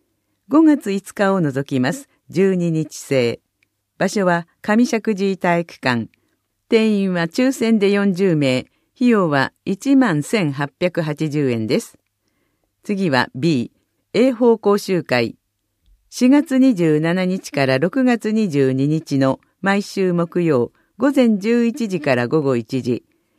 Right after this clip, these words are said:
五月四日を除きます。八日制。場所は光が丘体育館。定員は抽選で三十名。費用は九千九百円。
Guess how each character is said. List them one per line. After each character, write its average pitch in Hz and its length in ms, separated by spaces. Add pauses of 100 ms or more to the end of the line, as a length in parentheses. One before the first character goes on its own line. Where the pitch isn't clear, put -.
(100)
五 302 140
月 262 260
四 156 140
日 175 240
を 165 80
除 131 260
き 127 120
ま 123 120
す。 - 160 (280)
八 165 240
日 147 180
制。 127 380 (400)
場 185 100
所 196 140
は 165 260
光 254 380
が 226 160
丘 208 180
体 190 240
育 - 180
館。 120 300 (380)
定 196 160
員 180 180
は 160 100
抽 240 260
選 220 260
で 202 120
三 180 280
十 156 220
名。 120 320 (320)
費 269 140
用 196 200
は 131 200 (120)
九 285 220
千 202 280
九 160 200
百 151 320
円。 117 260